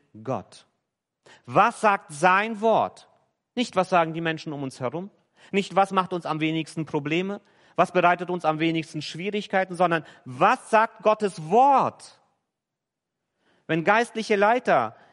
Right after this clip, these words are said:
nicht vor allem auf Gottes Wort schauen und sich danach fragen, was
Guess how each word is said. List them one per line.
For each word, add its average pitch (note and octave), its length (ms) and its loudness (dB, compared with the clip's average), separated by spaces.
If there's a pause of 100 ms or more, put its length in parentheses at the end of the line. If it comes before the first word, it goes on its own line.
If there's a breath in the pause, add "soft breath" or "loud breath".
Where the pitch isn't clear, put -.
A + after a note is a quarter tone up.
nicht G3+ 480 -4
vor - 300 0
allem G3+ 340 0
auf D#3 220 -2
Gottes D3 480 -2
Wort B3 280 0
schauen C#3+ 500 -4 (960)
und D3+ 160 -6
sich D#3+ 200 -10
danach E3 260 2
fragen, E3 340 -2
was D3+ 260 0